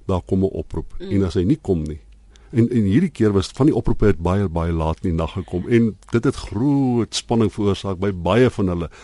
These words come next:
Speaker 1: Het ek werk of het ek nie
Speaker 2: Ja.
Speaker 1: werk nie?
Speaker 2: Ek moet vir jou sê, dit was eintlik 'n, 'n groot grap op Facebook, want dis al sedert die Saterdag waar almal begin sê het, en nou, jy kan nou sien wie steek voelers uit.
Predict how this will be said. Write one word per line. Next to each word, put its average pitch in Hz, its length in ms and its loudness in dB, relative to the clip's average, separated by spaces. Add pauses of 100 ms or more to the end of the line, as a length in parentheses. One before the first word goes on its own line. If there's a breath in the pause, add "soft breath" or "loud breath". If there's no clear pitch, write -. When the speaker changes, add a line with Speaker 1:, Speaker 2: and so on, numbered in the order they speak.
(360 loud breath)
Speaker 1:
Het 117 420 0
ek 139 140 -2
werk 98 300 -2
of 95 80 -4
het 82 220 -4
ek 92 80 -6
nie - 100 -6
Speaker 2:
Ja. 90 80 -2
Speaker 1:
werk 78 320 -6
nie? 80 180 -8
Speaker 2:
Ek 302 220 -2
moet 320 180 2
vir 320 140 -4
jou 247 160 -2
sê, 254 320 0
dit 233 180 -6
was 254 220 -2
eintlik 302 400 -4
'n, 185 200 -4 (500 loud breath)
'n 240 80 -2
groot 277 440 0
grap 254 500 -6
op - 220 -8
Facebook, 196 640 -4
want 208 440 -6
dis 233 240 -6
al 240 120 -4
sedert 254 300 0
die 247 100 -4
Saterdag 254 840 -2 (360 loud breath)
waar 190 600 -4
almal 233 340 -4
begin 202 340 -8
sê 196 320 0
het, 180 120 -6 (260 soft breath)
en 226 80 -8
nou, 233 240 -2
jy 214 120 -2
kan 285 160 -2
nou 277 100 2
sien 311 260 4
wie 247 120 -2
steek - 300 -6
voelers 254 480 -2
uit. 151 300 -10